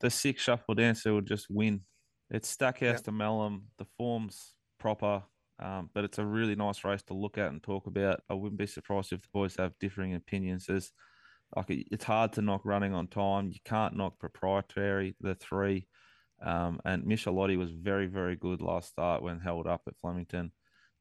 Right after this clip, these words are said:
Speaker 1: Um, but I, I just thought Shuffle Dancer with Mellamon looks very, very hard to beat.
Speaker 2: All right, then. So that's a good push into a dollar ninety now, um, with the fixed price there for Shuffle Dancer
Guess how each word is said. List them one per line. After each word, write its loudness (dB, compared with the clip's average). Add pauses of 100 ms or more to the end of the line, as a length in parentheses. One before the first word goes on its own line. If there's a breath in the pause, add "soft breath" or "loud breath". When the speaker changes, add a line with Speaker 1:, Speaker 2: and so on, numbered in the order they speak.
(100)
Speaker 1:
Um, -4
but 0
I, 2
I 4
just -4
thought -2
Shuffle -4
Dancer -2
with -4
Mellamon -2 (200)
looks -8
very, -2
very 0
hard 0
to -8
beat. -6 (240)
Speaker 2:
All -4
right, -4
then. -4
So -6
that's -6
a -14
good -6
push -6
into -6
a -4
dollar 0
ninety -4
now, -4 (640 soft breath)
um, -12 (140)
with -12
the -12
fixed -10
price 2
there 6
for -8
Shuffle 0
Dancer 2